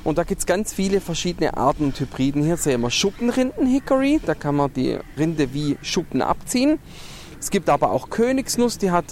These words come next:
sechs, sieben Zentimeter im Durchmesser Nüsse. Also gibt's ganz, ganz viele verschiedene.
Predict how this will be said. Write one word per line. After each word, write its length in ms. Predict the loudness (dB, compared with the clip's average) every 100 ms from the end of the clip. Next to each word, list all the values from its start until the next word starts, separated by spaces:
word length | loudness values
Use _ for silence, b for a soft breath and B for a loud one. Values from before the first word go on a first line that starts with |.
| B
sechs, 280 | -2 -2 0
sieben 220 | -4 -2
Zentimeter 600 | 0 0 2 0 2 0 0 -6
im 140 | -4 0
Durchmesser 500 | 0 0 -2 0 2
Nüsse. 320 | 2 2 0 -2 B B B B B
Also 200 | 0 0
gibt's 180 | 0 0
ganz, 260 | 2 2 2
ganz 220 | 0 0
viele 260 | 0 0 0
verschiedene. 540 | -2 -4 -6 -4 -4